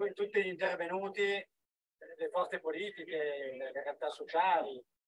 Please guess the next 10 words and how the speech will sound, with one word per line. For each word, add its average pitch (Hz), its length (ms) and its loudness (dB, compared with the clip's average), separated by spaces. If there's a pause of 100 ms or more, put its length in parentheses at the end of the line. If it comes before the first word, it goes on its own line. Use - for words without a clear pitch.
(120)
politiche, 170 560 8
sindacali 170 600 8
e 165 60 6
tutti 185 200 -2
gli 180 60 4
individui 180 340 4
che 170 100 4
sono 165 160 2
intervenuti 156 540 2
oggi. 123 500 4